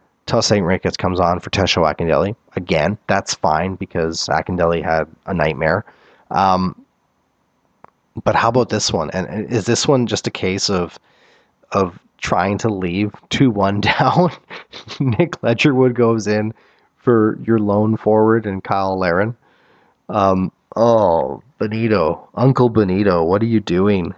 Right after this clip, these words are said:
It was, that was just a tragic substitution. And I mentioned it before with the fact that Junior Hoylett, who is sans club, is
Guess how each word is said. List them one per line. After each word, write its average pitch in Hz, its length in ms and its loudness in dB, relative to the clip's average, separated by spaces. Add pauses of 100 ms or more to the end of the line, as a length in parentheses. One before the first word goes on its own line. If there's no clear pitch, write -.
(100)
It 101 120 -2
was, 104 480 -4 (680)
that 104 160 0
was 110 180 0
just 120 180 -2
a 107 40 -2
tragic 101 720 -2
substitution. 95 960 -4
And 90 160 -2
I 98 100 2
mentioned 107 360 2
it 98 80 -2
before 90 540 0
with 85 280 -2 (360)
the 104 80 0
fact 101 320 0
that 104 100 2
Junior 101 400 2
Hoylett, 90 460 0
who 92 200 0
is 90 220 -2 (800)
sans 98 520 0
club, 95 560 0 (380)
is 95 400 0